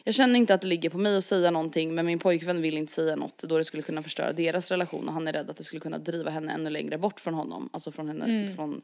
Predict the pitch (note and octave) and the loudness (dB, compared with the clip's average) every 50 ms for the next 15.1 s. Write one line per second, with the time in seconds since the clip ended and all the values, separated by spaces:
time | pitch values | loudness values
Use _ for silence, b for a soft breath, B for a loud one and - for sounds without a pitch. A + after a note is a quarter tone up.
0 | _ _ _ _ _ _ - E3+ D#3 D#3+ D#3 - - - D3+ C#3+ D3 D3 C#3+ D3 | _ _ _ _ _ _ -8 -6 -6 -4 -6 -8 -6 -6 -6 -6 -6 -6 -6 -10
1 | C#3 - - - D#3+ - - _ - B A#3+ A3+ G#3+ G3+ G3+ F#3+ B B B B | -10 -12 -14 -14 -14 -14 -18 _ -14 B -6 -6 -6 -6 -8 -12 B B B B
2 | B B B B B - F#3+ F3+ E3+ D#3+ D#3 - - D3+ D3 - D#3+ D3+ D3+ D3+ | B B B B B 0 2 2 2 2 0 -2 -2 -4 -4 -4 -4 -4 -2 -4
3 | - - - _ - - G3 G#3+ - B3 A#3+ - A3+ A#3 B3 B3 G#3+ E3 D3+ E3+ | -4 -6 -8 _ -2 2 2 4 4 4 2 4 6 6 6 6 6 4 2 2
4 | F3+ G3+ G#3 G3 - G#3+ G#3 G3+ G3+ F#3+ F3+ F#3 F#3 F3+ F#3 F3 E3+ D#3+ E3 - | 2 2 0 2 0 0 0 2 4 4 4 4 2 0 0 -2 0 -2 -4 -6
5 | - D#3+ D#3+ D#3 D3+ D#3 D3+ D3+ D3+ - - - E3 D#3+ D3+ D3+ - - E3 D3+ | -6 -6 -4 -2 -2 -2 -2 -2 -4 -6 -6 -6 -6 -6 -4 -4 -2 -2 -4 -4
6 | D3+ - - - - - - - - F3 E3 E3+ E3+ E3+ E3+ E3 E3 - - - | -4 -6 -6 -6 -4 -6 -8 -6 -6 -8 -4 -2 0 0 2 0 -2 -4 -8 -10
7 | E3 E3+ E3+ E3 E3 E3 E3 - - - G#3 G#3 G#3 G#3 G#3 F#3+ F#3 - F#3+ F#3+ | -6 -6 -6 -6 -6 -8 -8 -8 -2 0 0 2 2 0 -2 -2 -2 -2 0 0
8 | E3 D#3+ D#3+ D#3 - - E3+ E3+ - - _ _ _ _ _ _ _ _ - - | 0 0 -2 -6 -6 -4 -4 -4 -4 -6 _ _ _ _ _ _ _ _ 0 2
9 | F#3+ F#3+ F3+ F3+ - - E3+ E3 D#3+ E3 D#3+ D#3 D#3 D3+ D3+ - - E3+ D#3+ D3+ | 4 4 4 2 2 2 2 2 2 2 0 0 0 -4 -6 -2 0 0 0 0
10 | - - - D#3 - E3 - E3 F3 - - E3+ D#3 D#3 - - E3 E3+ E3+ E3 | -2 -4 -6 -6 -6 -8 -8 -8 -8 -6 -4 -4 -6 -6 -8 -8 -8 -8 -8 -10
11 | - - - - - F3+ - B3 - - F4+ F4+ C4 - - - - - - - | -10 -12 -12 -12 -10 -4 -2 -2 0 0 0 0 -2 -2 -4 -4 -2 -2 -2 -2
12 | - - - A3+ G#3+ G3 F#3+ - F3 F3 G3 G3 - - - G#3+ G3+ F#3 - - | -2 -2 0 0 0 0 -2 -4 -4 -4 -4 -4 -4 -6 -8 -6 -8 -8 -8 -10
13 | B B B B B B B B B B - C#4+ - - - - - C#4+ B3+ B3+ | B B B B B B B B B B 2 2 2 4 -4 -2 0 0 -2 -2
14 | - B3+ A#3 - A#3+ - - - B3 A#3 A3+ A3 A3 G#3+ G#3+ G3+ - - - B3+ | -2 -4 -4 -4 -8 -10 -8 -6 -4 -2 -2 0 0 0 -2 -2 -6 -8 -8 -8
15 | G#3 - | -8 -8